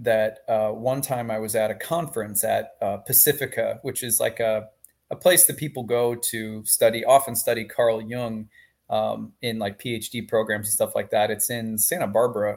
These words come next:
in California, if I'm, or not Santa Barbara. It's right by Santa Barbara. I'm forgetting the name of the, uh, Carpinteria, maybe. Anyway, it's right there on the West Coast. People go there. And I remember I was there for a Richard Tarnas weekend, and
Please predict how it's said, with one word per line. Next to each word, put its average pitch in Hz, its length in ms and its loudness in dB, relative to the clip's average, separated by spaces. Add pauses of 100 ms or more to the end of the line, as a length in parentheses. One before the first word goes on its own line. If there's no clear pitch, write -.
in 117 160 -10
California, 110 580 -2
if 104 140 -8
I'm, 107 220 -4
or 107 200 -6 (960)
not 117 160 -4
Santa 117 180 -2
Barbara. 104 640 -2 (300)
It's - 160 0
right 135 180 6
by 104 160 6
Santa 101 300 0
Barbara. 95 400 -2
I'm 104 100 -4
forgetting 107 400 -6
the 104 80 -6
name 104 300 -6
of 104 240 -10
the, 107 240 -10
uh, 107 180 -4
Carpinteria, 120 760 0
maybe. 127 380 -4 (420)
Anyway, 127 320 4
it's 107 200 4
right 135 180 4
there 120 140 6
on 117 80 2
the 113 40 -2
West 107 240 2
Coast. 117 300 0 (300)
People 151 200 0
go 139 120 8
there. 131 100 8
And 127 80 6
I 131 60 8
remember 160 260 4
I 139 60 8
was 123 100 4
there 156 220 6
for 143 140 2
a 120 60 0
Richard 123 440 -4
Tarnas 127 640 2 (100)
weekend, 123 600 -8 (100)
and 113 260 -4